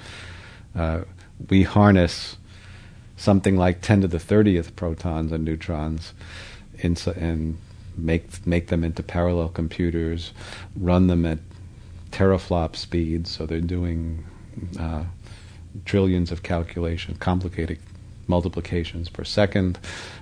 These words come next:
uh, for months, so millions of seconds. Uh, and that enables us to do what nature, what every single proton does in nature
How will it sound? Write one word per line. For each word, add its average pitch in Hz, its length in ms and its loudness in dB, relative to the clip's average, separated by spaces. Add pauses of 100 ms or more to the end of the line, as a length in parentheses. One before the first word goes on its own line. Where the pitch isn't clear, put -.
(120)
uh, 82 180 -2
for - 280 -4
months, 87 380 2
so 80 480 -8 (360)
millions 92 480 6
of 78 100 -4
seconds. 82 520 2 (640)
Uh, 80 300 -2
and 90 180 4
that 98 180 8
enables 87 480 4
us 85 180 -2
to - 160 -4
do 87 300 0
what 85 320 -4
nature, 87 600 0 (240)
what 80 140 -4
every 85 220 2
single 117 340 6
proton 80 500 -4
does 80 240 -2
in 80 120 -4
nature 80 480 -6